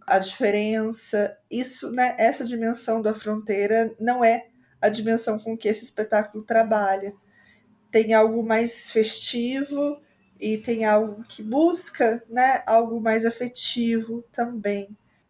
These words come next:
Eu acho que uma das cenas mais bonitas do, do Fronteira e Fracasso é a cena da admissão do fracasso, né, uma cena, talvez, em que esse esforço do afetivo,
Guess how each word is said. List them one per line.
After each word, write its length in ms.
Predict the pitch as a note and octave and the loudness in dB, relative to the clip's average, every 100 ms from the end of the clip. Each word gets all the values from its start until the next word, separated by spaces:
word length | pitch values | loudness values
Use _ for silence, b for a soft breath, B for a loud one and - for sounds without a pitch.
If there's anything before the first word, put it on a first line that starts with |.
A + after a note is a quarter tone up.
| _ | _
Eu 200 | G3+ B3 | 2 6
acho 180 | B3 B3+ | 6 2
que 80 | C4 | -4
uma 60 | B3 | -2
das 120 | A#3+ | 0
cenas 240 | A#3+ B3 | 2 0
mais 300 | A#3+ B3+ D4 | 2 0 -2
bonitas 580 | C4 B3 C4+ F4+ C4+ A#3 | -8 -6 -4 -4 -2 -4
do, 300 | F#3 G3+ F3+ | -2 -4 -4
do 100 | F#3+ | -8
Fronteira 600 | - G3 G3+ G#3+ G3+ F#3+ | -8 -6 -2 2 4 2
e 80 | F3 | 0
Fracasso 720 | F3+ F#3+ G3+ F#3 G3+ - A#3 | -2 -2 2 4 4 0 4
é 320 | G#3+ B3 - - | 6 6 2 2
a 120 | G#3 | 0
cena 340 | G#3 - G#3 G3+ | 2 0 0 4
da 140 | F#3+ | 4
admissão 540 | F#3+ G3 G3+ - G#3 | 4 -2 -4 -2 -2
do 100 | G#3 | -4
fracasso, 880 | - F#3 F#3 F3+ F#3+ A#3 - - - _ _ _ _ | -6 -8 -4 -2 0 -2 -4 -8 -10 _ _ _ _
né, 80 | F3 | -10
uma 140 | F#3 | -6
cena, 800 | F#3+ - G3 G3 F#3+ F#3+ F3+ F3+ - _ | -4 -2 -4 -2 -2 -2 -4 -6 -10 _
talvez, 360 | A#3 A3 A#3 A#3+ | 2 2 2 -2
em 60 | A#3+ | -4
que 120 | C#4+ | -4
esse 200 | C4 B3+ | -2 -2
esforço 960 | - - C#4+ D#4 D#4+ - - G3 - - | -2 4 6 6 4 -4 -4 -6 -8 0
do 80 | |
afetivo, 1080 | G#3 - G#3+ - - B3 C#4 B3+ F#3+ F#3 | 0 2 -2 0 -4 -2 -4 -6 -10 -14